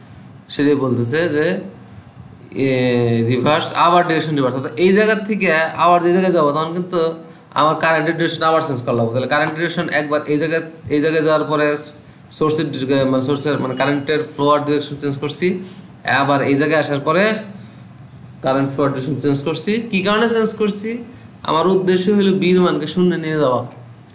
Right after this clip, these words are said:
এইচ এর কোন মানের জন্য। তাহলে এই যে further increases in H, B, cause B to increase toward positive saturation point ও, এই যে কমপ্লিট বিএইচ কার্ভ ওয়ান, টু, থ্রি, ফোর, ফাইভ, সিক্স, ওয়ান, একবার ওয়ান, ওয়ান থেকে টু,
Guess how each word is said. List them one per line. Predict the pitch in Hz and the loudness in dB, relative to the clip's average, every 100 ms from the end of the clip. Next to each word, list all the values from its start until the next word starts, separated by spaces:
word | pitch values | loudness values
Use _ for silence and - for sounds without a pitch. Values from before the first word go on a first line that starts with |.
| - - | -14 -2
এইচ | 143 131 | 0 0
এর | |
কোন | 147 147 | -2 0
মানের | 143 127 120 | 2 2 0
জন্য। | 113 110 101 - - - - - - - - - - | -2 -4 -6 -12 -20 -20 -20 -20 -20 -20 -20 -14 -2
তাহলে | 131 135 | 2 4
এই | 147 | 2
যে | |
further | 143 147 151 151 175 | 2 0 0 2 2
increases | 170 165 170 170 170 | 2 2 0 0 0
in | 165 180 | 2 2
H, | |
B, | 180 160 156 147 147 143 139 139 | 2 0 2 4 4 4 2 2
cause | 151 135 131 | 0 0 -2
B | 139 | 0
to | 143 139 | 0 -2
increase | 139 175 - | -2 -4 0
toward | 147 143 139 | 0 0 -2
positive | 139 135 | -4 -4
saturation | 127 135 131 117 | -8 -8 -8 -4
point | 123 123 123 | -2 -2 0
ও, | 185 196 - - - - - | -2 -2 -10 -18 -16 -14 -6
এই | - 185 185 175 | 0 2 4 4
যে | 175 | 2
কমপ্লিট | 180 170 165 165 196 - | 0 0 0 0 0 0
বিএইচ | 160 156 151 - | 0 0 -2 -2
কার্ভ | 131 127 - - - - - - - - - - - - | 0 0 -4 -14 -20 -20 -20 -20 -20 -20 -20 -20 -12 -2
ওয়ান, | 147 160 165 | 2 2 0
টু, | 170 | -2
থ্রি, | 165 160 151 | -2 -4 -4
ফোর, | 160 | -4
ফাইভ, | 156 143 | -4 -4
সিক্স, | - - | -6 -4
ওয়ান, | 143 117 - - - - - | -2 -2 -6 -14 -20 -18 -6
একবার | 135 143 147 | -2 0 2
ওয়ান, | 151 151 160 156 - - - 131 | 4 2 0 -8 -14 -20 -12 -2
ওয়ান | 139 143 | 0 0
থেকে | 151 151 | -2 -2
টু, | 151 151 | -2 -4